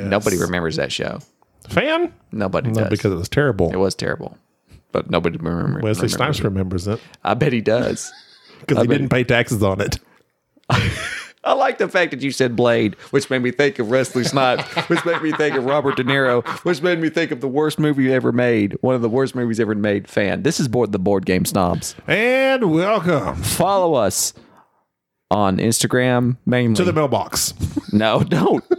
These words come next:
Speaker 1: That's what weird fans would
Speaker 2: Oh,
Speaker 1: do.
Speaker 2: that's right. They're stalking us.
Speaker 1: They're stalking us.
Speaker 2: I see you. <laughs> I see your mailbox.
Speaker 1: Can't help but notice that you have a pre-, you've been pre-approved for a credit card. Uh,
Speaker 2: Uh, speaking of which, uh, uh, emailer, Richard Lupino.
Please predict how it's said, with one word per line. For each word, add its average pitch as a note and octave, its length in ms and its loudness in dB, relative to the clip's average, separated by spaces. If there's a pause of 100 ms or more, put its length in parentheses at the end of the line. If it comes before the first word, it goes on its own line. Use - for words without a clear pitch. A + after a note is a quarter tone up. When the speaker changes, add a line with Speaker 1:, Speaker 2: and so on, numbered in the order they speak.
Speaker 1:
That's F#3 220 0
what A3+ 160 0
weird G#3+ 280 2
fans B3 320 2
would G3+ 140 2
Speaker 2:
Oh, C#4+ 180 2
Speaker 1:
do. G#3+ 60 -2
Speaker 2:
that's E3 240 0
right. A#3+ 220 0
They're F#3 100 -2
stalking - 460 -2
us. - 40 0
Speaker 1:
They're - 140 2
stalking A3 480 0
us. C#3 320 0
Speaker 2:
I - 160 0
see - 440 -2
you. F3 340 0 (160)
<laughs> F5+ 140 -4
I B2 100 0
see D#3+ 260 0
your D3 160 0
mailbox. C#3 880 0
Speaker 1:
Can't - 220 2
help B2 180 2
but G#2 160 -2
notice A#2+ 320 0
that - 180 -4
you F2 100 0
have F2+ 100 0
a E2 60 -4
pre-, A2+ 260 0 (460)
you've A#2 120 -8
been B2+ 160 0
pre-approved D3+ 640 2
for D#3 160 2
a A#2 60 -4
credit G3 280 -2
card. F#2+ 300 -6 (340)
Uh, B2 60 -2 (380)
Speaker 2:
Uh, C3+ 100 4
speaking B3 420 2
of C#3+ 120 2
which, C#3+ 460 0
uh, G#2 400 2 (140)
uh, G#2 280 2
emailer, A#2+ 720 2
Richard B2+ 340 2
Lupino. B2 600 0